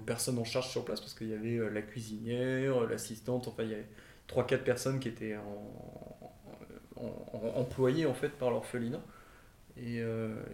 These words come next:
et donc du coup, bah ouais, il y a eu toute la phase communication, alors on parlait, mais c'est compliqué parce que c'est des trucs, euh,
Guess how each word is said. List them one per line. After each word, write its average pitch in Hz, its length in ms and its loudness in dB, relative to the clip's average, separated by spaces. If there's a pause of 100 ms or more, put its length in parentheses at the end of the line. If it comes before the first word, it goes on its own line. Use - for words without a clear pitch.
et 120 60 -4
donc 113 200 4
du 110 120 0
coup, 156 140 2
bah 117 180 10
ouais, 151 140 8
il 143 60 4
y 120 40 4
a 117 40 4
eu 107 140 2
toute - 220 -8
la 123 100 2
phase 127 240 0
communication, 135 1200 0
alors 113 140 2
on 110 100 0
parlait, 131 320 2
mais 131 140 0
c'est 120 160 -6
compliqué 127 500 -4
parce - 180 -10
que 117 120 -8
c'est 113 180 -10
des 117 140 -4
trucs, 135 340 -8
euh, - 100 -6